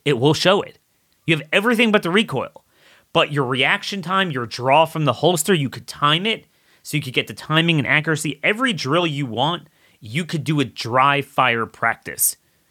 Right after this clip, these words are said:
Theoretically, if you're really good, you don't even need this, but this gives you a little bit more of a motivation. It's fun. It tracks it, gives you metrics.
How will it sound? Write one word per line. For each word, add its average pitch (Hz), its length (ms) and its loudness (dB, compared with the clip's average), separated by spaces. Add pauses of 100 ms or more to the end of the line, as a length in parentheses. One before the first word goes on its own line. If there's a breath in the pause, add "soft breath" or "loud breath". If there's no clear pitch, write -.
(420)
Theoretically, 151 480 2
if 110 80 -6
you're 113 100 -6
really 131 240 -2
good, 101 160 -4
you 120 80 0
don't 135 140 2
even 101 240 0
need 120 160 4
this, 80 180 -4
but 131 160 -4
this 151 180 0
gives 135 360 -6
you 120 100 -6
a - 20 -6
little 117 260 -4
bit 110 120 -6
more 110 160 -6
of 101 80 -8
a 104 40 -10
motivation. 107 760 -2 (180 soft breath)
It's - 160 -12
fun. 120 460 -4 (180)
It 110 120 -16
tracks - 440 -4
it, - 160 -10
gives 110 180 -6
you 107 80 -2
metrics. 117 600 -2